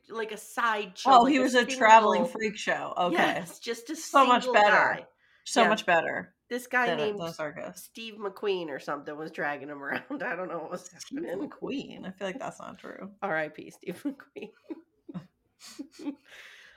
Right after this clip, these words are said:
Speaker 1: All right, so <laughs> upstairs, Harriet shows Montague their very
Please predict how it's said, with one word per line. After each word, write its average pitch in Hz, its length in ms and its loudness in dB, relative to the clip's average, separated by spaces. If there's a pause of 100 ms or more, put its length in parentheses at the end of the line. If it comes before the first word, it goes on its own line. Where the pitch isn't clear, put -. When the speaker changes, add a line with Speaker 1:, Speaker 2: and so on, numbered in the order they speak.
Speaker 1:
All 226 120 2
right, 185 300 2
so 220 260 -2 (800)
<laughs> - 840 -16
upstairs, 214 720 -2
Harriet 226 460 -6
shows 214 240 -4
Montague 185 440 -6
their 170 160 -4
very 170 260 -4